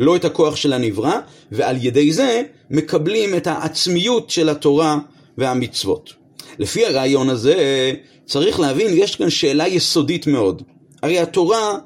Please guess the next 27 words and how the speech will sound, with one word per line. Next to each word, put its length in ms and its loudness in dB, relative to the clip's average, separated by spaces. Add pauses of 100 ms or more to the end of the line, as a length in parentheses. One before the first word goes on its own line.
(140)
היא 80 2
מלשון 380 0
הוראה. 480 0 (120)
כל 200 4
דבר 280 2
שנכתב 580 0
בתורה 480 0 (1400)
הוא 160 6
הוראה, 420 2 (120)
הוראה 460 0
לא 260 6
רק 240 0 (280)
לאותה 380 0
תקופה, 540 -2
אלא 120 2
הוראה 480 2 (160)
לדורות, 640 4 (300)
גם 240 0
לאותם 420 2
דורות 320 2
שאחרי 480 0
מתן 320 -2
תורה. 240 0 (480)
מה 140 -2
באמת 360 2
ההוראה 520 0
שנלמדת 880 0